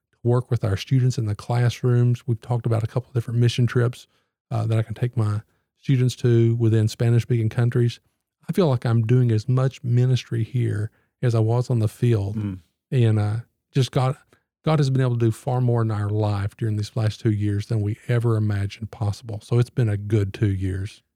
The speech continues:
Speaker 2: So really, Cedarville is your mission field.
Speaker 1: Oh, by all means.
Speaker 2: And, uh, g-, g-, gives you new platforms with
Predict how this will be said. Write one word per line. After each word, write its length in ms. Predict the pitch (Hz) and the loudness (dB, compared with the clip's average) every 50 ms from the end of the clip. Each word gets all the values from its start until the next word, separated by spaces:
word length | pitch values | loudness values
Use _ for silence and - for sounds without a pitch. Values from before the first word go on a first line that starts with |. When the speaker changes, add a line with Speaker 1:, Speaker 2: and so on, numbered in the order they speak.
| _ | _
Speaker 2:
So 120 | - 143 143 | -6 -4 0
really, 280 | 131 151 160 147 127 | 2 4 4 4 2
Cedarville 480 | - - 143 151 147 135 107 110 110 113 | 2 2 2 4 4 4 2 2 0 -2
is 120 | 107 90 | -2 -2
your 100 | 101 107 | -4 -4
mission 280 | 101 120 120 - 120 110 | -2 -2 -2 -2 -4 -6
field. 400 | - - 120 101 95 90 - - _ _ _ - - | -4 -4 -4 -4 -6 -8 -14 -20 _ _ _ -2 0
Speaker 1:
Oh, 120 | 123 117 | 0 2
by 120 | 107 107 | 2 2
all 220 | 101 104 104 110 110 | 2 2 2 4 4
means. 440 | 107 104 101 98 92 92 98 104 117 | 4 4 2 2 0 -2 -4 -6 -4
Speaker 2:
And, 280 | 113 113 113 110 101 | -4 -4 -4 -2 -2
uh, 100 | 113 113 | -2 -4
g-, 400 | - - 113 117 123 135 131 131 | -4 -6 -16 -12 -8 -6 -6 -6
g-, 200 | - - - - _ _ _ _ _ | -6 -8 -16 -20 _ _ _ _ _
gives 220 | - 123 123 110 - | -4 -4 -4 -2 -2
you 360 | 123 120 123 123 120 117 117 | -2 0 0 0 0 0 -2
new 180 | 113 117 127 120 | 0 0 -2 -2
platforms 880 | - - 120 120 120 - - - 120 117 113 113 110 104 - - - _ _ _ _ _ _ _ _ _ _ - | -4 -4 -4 -4 -4 -4 -6 -6 -4 -4 -2 -4 -4 -6 -8 -10 -10 _ _ _ _ _ _ _ _ _ _ -4
with 360 | 113 120 117 - - - | -4 -2 -4 -4 -8 -20